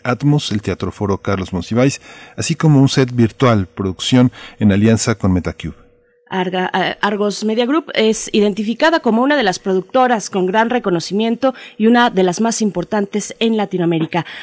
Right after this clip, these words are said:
Speaker 2: Ahora, estas nuevas sedes estarán ubicadas en Tlalnepantla, en el Estado de México.
Speaker 1: Vamos a conversar sobre los estudios de grabación en Gabriel García Márquez y la industria del cine mexicano. Y en este día nos acompañan nada más, eh, Martín Hernández,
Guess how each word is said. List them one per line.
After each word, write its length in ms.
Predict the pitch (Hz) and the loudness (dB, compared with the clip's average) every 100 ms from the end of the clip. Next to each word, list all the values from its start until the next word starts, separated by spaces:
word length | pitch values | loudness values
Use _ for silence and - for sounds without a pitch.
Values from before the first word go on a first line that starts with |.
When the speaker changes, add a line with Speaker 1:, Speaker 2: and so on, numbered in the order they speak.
| - | -8
Speaker 2:
Ahora, 460 | - 190 208 214 220 | 0 2 4 2 2
estas 520 | 190 180 202 185 180 - | 0 -2 0 0 0 -2
nuevas 320 | 208 220 196 | -2 0 -2
sedes 340 | - 262 247 190 | 0 0 0 -2
estarán 380 | 151 180 185 | -2 0 2
ubicadas 420 | 180 180 226 247 202 | 0 0 0 0 0
en 120 | 151 | 0
Tlalnepantla, 720 | 208 233 202 - 170 170 262 | 0 0 0 -2 -2 0 2
en 80 | 220 | 2
el 100 | 147 | 0
Estado 320 | 143 175 175 | -2 -2 -2
de 80 | 151 | -2
México. 480 | 127 - - - - _ _ _ - - _ | -6 -12 -18 -18 -20 _ _ _ -20 -20 _
Speaker 1:
Vamos 300 | 123 123 113 | 4 4 6
a 300 | 127 113 104 | 4 4 0
conversar 640 | - 113 107 - 151 143 135 | 2 2 2 2 2 2 0
sobre 280 | - 110 104 | -6 -4 -2
los 140 | 95 | -4
estudios 360 | 98 - 120 110 | -6 -2 0 0
de 60 | 101 | 0
grabación 680 | 95 95 - 131 117 117 | -2 -2 0 2 4 2
en 100 | 120 | -2
Gabriel 240 | 98 101 104 | -2 -2 -2
García 240 | 98 110 | -2 0
Márquez 420 | 107 104 120 - - | 2 0 -2 -6 -4
y 80 | 107 | -2
la 80 | |
industria 480 | 95 95 104 - 113 | -2 -2 -4 -4 -4
del 100 | 101 | -4
cine 240 | - 113 110 | -2 0 2
mexicano. 460 | 101 101 139 143 - - - - | 0 0 2 2 -2 -14 -20 0
Y 40 | |
en 60 | 143 | 2
este 180 | 147 156 | 2 2
día 300 | 151 156 147 | 2 2 2
nos 240 | 139 117 | 2 0
acompañan 680 | 107 110 107 151 151 110 101 | -2 -2 0 4 4 4 4
nada 220 | 104 110 | 2 4
más, 260 | 127 135 - | 4 2 0
eh, 240 | 131 110 | 2 2
Martín 560 | 98 101 - 131 131 123 | 2 -2 0 4 4 4
Hernández, 760 | 113 101 113 139 143 104 - | 0 2 4 6 4 2 -4